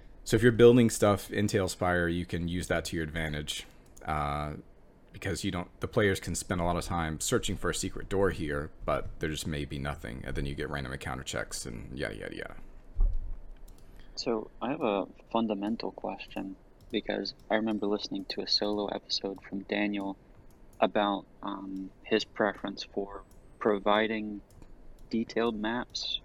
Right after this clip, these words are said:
Speaker 2: or environment, like, descriptions. Um, in the past, I think you've said you don't like the idea of providing that much detail. You like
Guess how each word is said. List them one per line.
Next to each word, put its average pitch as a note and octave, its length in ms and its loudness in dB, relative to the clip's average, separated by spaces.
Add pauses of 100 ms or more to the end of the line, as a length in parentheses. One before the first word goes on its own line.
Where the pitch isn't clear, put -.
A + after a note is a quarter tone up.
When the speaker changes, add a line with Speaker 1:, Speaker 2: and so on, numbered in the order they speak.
(140)
Speaker 2:
or G2+ 400 -2
environment, G2+ 600 -4 (280)
like, F#2+ 200 -10
descriptions. C3 840 -2 (880)
Um, G2 400 -2
in A2+ 100 0
the A2 80 -2
past, A#2 380 0
I G#2 60 -2
think G2+ 220 -8
you've - 120 -8
said G2+ 240 -2
you G2+ 80 -4 (160)
don't G#2+ 280 2
like F#2+ 260 -4
the G2 160 -6
idea F#2+ 360 -8
of - 140 -14
providing F#2+ 460 -4
that G2 120 -6
much G2 260 -10
detail. G2 440 -6
You F#2+ 120 -10
like G2 160 -10